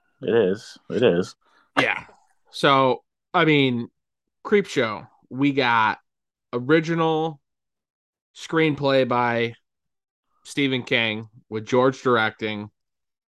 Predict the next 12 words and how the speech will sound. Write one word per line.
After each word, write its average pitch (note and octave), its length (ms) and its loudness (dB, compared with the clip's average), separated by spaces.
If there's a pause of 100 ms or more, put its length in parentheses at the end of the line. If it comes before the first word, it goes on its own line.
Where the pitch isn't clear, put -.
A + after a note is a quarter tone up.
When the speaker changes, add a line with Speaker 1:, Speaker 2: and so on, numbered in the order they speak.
(160)
Speaker 2:
You A2+ 100 -6
know, A2 180 -4
this A#2 180 -4
is A#2 60 -8
a A2+ 80 -4
year C3 340 2
after B2 300 0
Knight A#2 320 -2
Riders, A2 760 -4 (200)
three C3 340 -2
years B2 360 2
after, A2 640 -4